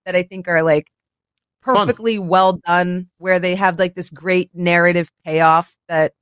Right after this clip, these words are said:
Speaker 1: that I feel like sometimes is missing now. Like, no one else would have been put in that position because he has to do their,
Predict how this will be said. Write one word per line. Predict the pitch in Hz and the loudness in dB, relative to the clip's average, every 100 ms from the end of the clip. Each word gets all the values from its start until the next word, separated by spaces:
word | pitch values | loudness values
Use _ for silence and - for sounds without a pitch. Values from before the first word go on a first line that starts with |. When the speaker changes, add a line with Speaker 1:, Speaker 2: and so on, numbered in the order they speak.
| _ _ _ _ _ _ _ _ | _ _ _ _ _ _ _ _
Speaker 1:
that | 185 185 | 2 2
I | 180 | 2
feel | 208 | 2
like | 196 180 | 0 2
sometimes | 226 208 202 196 185 | 0 0 0 -2 0
is | 180 160 | -2 -2
missing | 170 165 180 170 | -4 -2 -2 -2
now. | 170 175 190 196 | 0 0 0 -4
Like, | 180 202 | -8 -2
no | 208 226 | 2 4
one | 226 196 | 4 2
else | 185 180 | 0 -2
would | 196 | -4
have | 185 170 | -4 -4
been | 170 170 | -4 -4
put | - 196 | 0 -2
in | 180 170 | 0 -2
that | 160 - | -2 -4
position | 156 170 190 175 | -8 -6 -4 -4
because | 160 - 160 | -6 -10 -16
he | - 180 | -10 -4
has | 175 170 | -2 -4
to | - 156 | -8 -12
do | 160 160 | -8 -2
their, | 160 151 160 | 0 0 -2